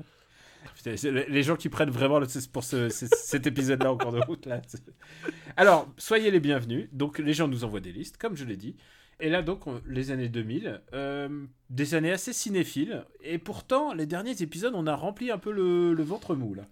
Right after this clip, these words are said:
Speaker 1: Oui, c'était, c'était un, c'était des, un épisode, euh, étrangement, euh, apathique, en fait. Euh,
Speaker 2: Je me,
Speaker 1: c'était
Speaker 2: euh, ah non, l'épisode n'était pas apathique,
Speaker 1: Non,
Speaker 2: mais
Speaker 1: mais
Speaker 2: on a traité des films qui étaient
Speaker 1: Non, mais la liste, au final,
Speaker 2: Ouais.
Speaker 1: était, voilà, la liste était assez, euh,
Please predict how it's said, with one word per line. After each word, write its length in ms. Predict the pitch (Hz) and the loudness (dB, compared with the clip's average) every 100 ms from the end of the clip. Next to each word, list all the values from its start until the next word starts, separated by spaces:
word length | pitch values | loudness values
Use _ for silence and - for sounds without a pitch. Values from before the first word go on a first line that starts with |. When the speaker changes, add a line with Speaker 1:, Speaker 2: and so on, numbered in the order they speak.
| - | -2
Speaker 1:
Oui, 200 | 180 285 | 2 2
c'était, 340 | 185 165 165 | 0 0 0
c'était 280 | 139 147 165 | 0 0 2
un, 240 | 156 143 | 4 2
c'était 280 | 143 143 165 | -2 -4 -4
des, 140 | 143 135 | -2 0
un 180 | 131 | -2
épisode, 320 | 139 143 196 160 | -4 -2 0 2
euh, 380 | 131 131 131 127 | 2 2 0 0
étrangement, 760 | 185 202 - 202 165 185 202 196 | -2 -2 -2 -4 -2 -2 -2 -2
euh, 880 | 165 139 127 123 123 123 127 127 123 - | -2 -2 -2 -4 -8 -10 -12 -12 -8 -2
apathique, 480 | 180 170 - 131 120 | -2 -2 -4 -8 -8
en 60 | |
fait. 420 | - 95 - - - | -10 -12 -12 -18 -10
Euh, 140 | 113 107 | -4 -2
Speaker 2:
Je 60 | |
me, 40 | 160 | -2
Speaker 1:
c'était 120 | 160 | 0
Speaker 2:
euh, 120 | 180 156 | 2 4
ah 80 | 165 | 6
non, 180 | 135 101 104 | 6 2 -4
l'épisode 340 | 120 127 185 220 | -6 -4 -4 -4
n'était 160 | 123 | -6
pas 220 | 123 156 - | -8 -10 -8
apathique, 460 | 147 185 226 - | -10 -10 -10 0
Speaker 1:
Non, 120 | 196 202 | 4 6
Speaker 2:
mais 140 | 151 | 8
Speaker 1:
mais 60 | 120 | 6
Speaker 2:
on 20 | |
a 40 | |
traité 380 | - 180 - 226 | 2 -2 -2 -2
des 140 | 170 | 0
films 320 | 160 214 220 151 | -2 -4 -8 -6
qui 140 | 151 | -4
étaient 340 | 135 180 196 - - 160 | -2 -4 -4 -8 -4 2
Speaker 1:
Non, 80 | |
mais 80 | 156 | 6
la 80 | 139 | 8
liste, 340 | 160 233 - | 6 2 -2
au 80 | 165 | -4
final, 240 | 151 202 165 | 0 2 2
Speaker 2:
Ouais. 80 | |
Speaker 1:
était, 160 | 139 165 | 2 0
voilà, 220 | 143 117 | 2 0
la 180 | 110 123 | 0 -2
liste 240 | 175 - | -2 -4
était 160 | 135 147 | -4 -4
assez, 240 | 139 180 | -4 -4
euh, 600 | 175 143 123 113 110 107 | -4 -2 -2 -4 -6 -10